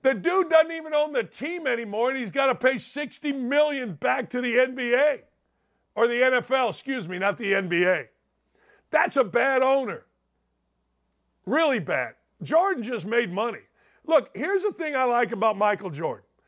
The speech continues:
Michael Jordan just gonna tell you who he is. Republicans buy shoes too. Now, Michael Jordan, every once in a while,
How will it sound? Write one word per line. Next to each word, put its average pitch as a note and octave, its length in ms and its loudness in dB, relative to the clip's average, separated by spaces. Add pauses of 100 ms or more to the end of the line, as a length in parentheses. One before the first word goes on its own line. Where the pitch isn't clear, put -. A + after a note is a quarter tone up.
(140)
Michael F4+ 340 2
Jordan C4+ 280 4
just A#3+ 220 -8
gonna A3+ 180 -2
tell A3+ 240 -2
you F#3+ 120 -2
who G3 120 -2
he F3+ 120 0
is. C3 180 -4
Republicans G#3+ 680 0
buy G3+ 240 0
shoes G3+ 380 -8
too. C3 240 -10 (1400)
Now, B3+ 120 0
Michael D#4 360 4
Jordan, A3+ 340 0
every G3+ 240 2
once F#3 400 0
in F3+ 80 -8
a C#3 60 -4
while, B2+ 500 -4